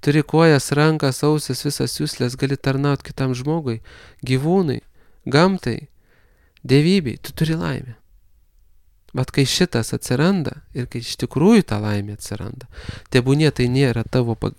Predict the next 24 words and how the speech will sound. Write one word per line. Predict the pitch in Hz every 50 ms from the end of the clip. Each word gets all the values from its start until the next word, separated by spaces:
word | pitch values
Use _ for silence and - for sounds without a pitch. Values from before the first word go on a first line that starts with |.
| - -
vi-, | 127 120 120 123 -
e, | - - - - 131 120 113 - - -
šimtaprocentinė | - - - 120 117 - 117 - - - - - - 107 113 - 156 185 202 175 127 107
laimė, | 92 87 - - - -
tu | - -
sakykim, | - - 117 113 - 117 113 - 110 110 - - - - - - - - - - - - - -
nu | - 123 135 151 160
jau | 160 160 156 143 131 - - -
pem | 143 151 156 151 139
procentų | - 117 120 117 107 - - 107 104 - - -
visos | 127 117 - 123 113 - -
tavo | 107 107 107
laimės | 104 107 117 127 135 131 120 110 - - 127
yra, | 120 120 120
vat, | 113 - - - _ - - - _ _ _ _ _ _ _ -
dvasinė | 120 123 135 127 120 - - - 120 117
praktika. | - - 120 117 113 110 - - - - _ _ _ _ _ _ _ _ _ _ -
O | - 120
dvasinę | - 131 151 165 160 - - 147
praktiką | - - 151 151 147 - - 143 139
gali | 131 135 139 143 151 151
ir | 147 143
vairuodamas | 139 156 165 170 180 175 135 107 80 82 - - - -
atlikt, | - - - - - - - -